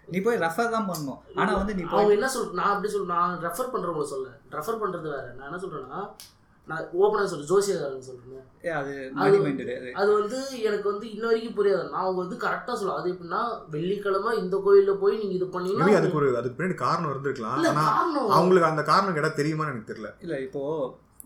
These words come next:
Speaker 1: நீ சொல்றது வந்து பார்த்தா வச்சுக்கேன், இப்ப எத்தனை பேர் வந்து அந்த அளவுக்கு பர்ஃபெக்ட்டா
Speaker 3: இல்ல,
Speaker 1: சொல்ல
Speaker 3: நான், நான் சிம்பிளா ஒரு,
Speaker 2: இல்ல,
Speaker 3: நான் ஒரு
Speaker 2: பண்றாங்க.
Speaker 3: சிம்பிளா, நான் ஒரு சிம்பிளா ஒரு எக்ஸாம்பிள் சொல்றேன்.
Speaker 2: சரி.
Speaker 3: ஓகேவா? இது வந்து, ஆ, நீ சொல்றது வந்து ஒர்க் ஆகிறதுக்கு சான்ஸ் இருக்கு. For
Speaker 2: ம்.
Speaker 3: example எடுத்துப்போம், ஒரு கோயில் வந்து ஒரு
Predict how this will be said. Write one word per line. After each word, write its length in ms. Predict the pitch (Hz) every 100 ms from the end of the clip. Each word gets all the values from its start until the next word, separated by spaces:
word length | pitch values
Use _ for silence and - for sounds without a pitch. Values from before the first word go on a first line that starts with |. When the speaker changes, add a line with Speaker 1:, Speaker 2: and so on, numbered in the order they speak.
| 165
Speaker 1:
நீ 160 | 151
சொல்றது 400 | 147 160 170 175
வந்து 260 | 165 156 151
பார்த்தா 40 |
வச்சுக்கேன், 340 | 151 143 151 143
இப்ப 200 | 139 151
எத்தனை 300 | 135 190 196
பேர் 160 | 196
வந்து 160 | 196 185
அந்த 140 | 147
அளவுக்கு 220 | 135 147 127
பர்ஃபெக்ட்டா 360 | - 131 -
Speaker 3:
இல்ல, 100 | 135
Speaker 1:
சொல்ல 220 | 131 135
Speaker 3:
நான், 240 | 110 113 117
நான் 160 | 117 110
சிம்பிளா 260 | 135 147
ஒரு, 100 | 170
Speaker 2:
இல்ல, 240 | 190 151 127
Speaker 3:
நான் 120 | 123
ஒரு 20 |
Speaker 2:
பண்றாங்க. 80 | -
Speaker 3:
சிம்பிளா, 400 | 156 160 156 - - -
நான் 100 | 127
ஒரு 80 | 131
சிம்பிளா 160 | 151 156
ஒரு 160 | 131
எக்ஸாம்பிள் 320 | 110 127 110 104
சொல்றேன். 220 | 95 95
Speaker 2:
சரி. 200 | - 113
Speaker 3:
ஓகேவா? 260 | 92 98 98 _ _
இது 140 | - 120
வந்து, 420 | 120 131 143 -
ஆ, 140 | 104
நீ 80 | 120
சொல்றது 440 | 123 143 139 156 131
வந்து 480 | 123 135 156 156 - _ _ - 113
ஒர்க் 220 | 117 151
ஆகிறதுக்கு 260 | 127 117
சான்ஸ் 280 | 123 113 120
இருக்கு. 220 | 113 98 -
For 80 | -
Speaker 2:
ம். 40 | 147
Speaker 3:
example 280 | 131 117
எடுத்துப்போம், 300 | 104 98 101
ஒரு 120 | 98 98
கோயில் 220 | 127 123
வந்து 160 | 110
ஒரு 100 | 120